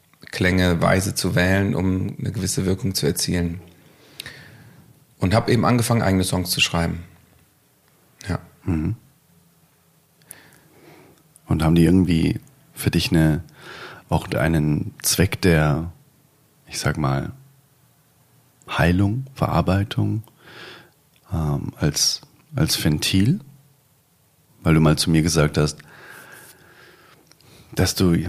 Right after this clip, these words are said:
Speaker 2: jetzt durch das Songwriting auch Musik ganz, ganz anders nützt für dich, ne? Also in Form von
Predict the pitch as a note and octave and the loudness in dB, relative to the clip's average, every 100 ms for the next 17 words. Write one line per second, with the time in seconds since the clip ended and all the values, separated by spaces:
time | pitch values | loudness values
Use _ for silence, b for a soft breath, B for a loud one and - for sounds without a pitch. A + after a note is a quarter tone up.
0 | - - - - - G#2+ - - - G2 | -8 -10 0 0 2 0 2 0 2 2
1 | A2+ E2 F2 G2 F2+ D#2+ - - _ - | 4 4 4 2 0 0 -4 -20 _ -2
2 | F#2 - A2 - E2 E2 - - - - | 0 0 0 4 4 2 -2 -10 -14 -18
3 | - G2 F2+ - G#2 F2 - G#2 C3 - | -4 0 0 2 2 2 4 4 4 2
4 | - F2 - - - D#2 A2 A#2 E2 D#2+ | -2 -2 -2 -4 -2 0 0 0 0 0
5 | D2+ - D2+ D#2+ - D2+ D2 D2+ B2+ C#3 | 0 2 2 2 2 2 2 0 -4 -10